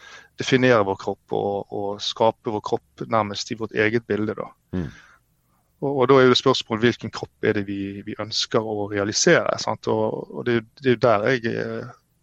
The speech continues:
Speaker 1: det er det jeg har tematisert mye da.
Speaker 2: Mm.
Speaker 1: I-, fordi jeg mener at vi, vi lever i en samtidskultur der vi, for eksempel sosiale medier har en veldig sterk, eh, innflytelse på hvilken kropp er det vi egentlig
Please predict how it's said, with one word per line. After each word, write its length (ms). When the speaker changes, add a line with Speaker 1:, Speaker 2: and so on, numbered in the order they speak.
Speaker 1:
det 100
er 60
det 80
jeg 120
har 120
tematisert 640
mye 180
da. 140
Speaker 2:
Mm. 160
Speaker 1:
I-, 140
fordi 240
jeg 80
mener 240
at 120
vi, 160
vi 100
lever 300
i 60
en 80
samtidskultur 720
der 140
vi, 140
for 180
eksempel 260
sosiale 380
medier 360
har 140
en 80
veldig 240
sterk, 400
eh, 260
innflytelse 640
på 160
hvilken 340
kropp 380
er 160
det 80
vi 80
egentlig 580